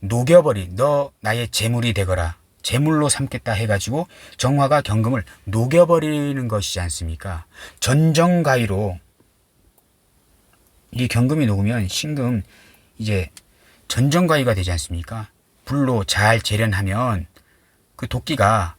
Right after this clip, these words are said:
녹아서 보석이 되는 거지 않습니까? 이게 녹이려고 하는 거지 않습니까? 상관이 정화로. 그것을 개수라는 불이 들어와서, 정인이, 정인이라는 개수 물이 들어와서 이 정화를 꺼-, 꺼버립니다.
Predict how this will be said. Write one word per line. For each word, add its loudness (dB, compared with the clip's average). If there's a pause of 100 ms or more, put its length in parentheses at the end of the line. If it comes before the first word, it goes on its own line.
녹아서 0 (2000)
보석이 2
되는 0
거지 -2
않습니까? -8 (540)
이게 -6
녹이려고 0
하는 -2
거지 -2
않습니까? -8
상관이 -2
정화로. 0 (420)
그것을 2
개수라는 0
불이 -2
들어와서, -2
정인이, 2
정인이라는 2
개수 -2 (180)
물이 0
들어와서 0 (340)
이 -4
정화를 0 (760)
꺼-, -20 (380)
꺼버립니다. -4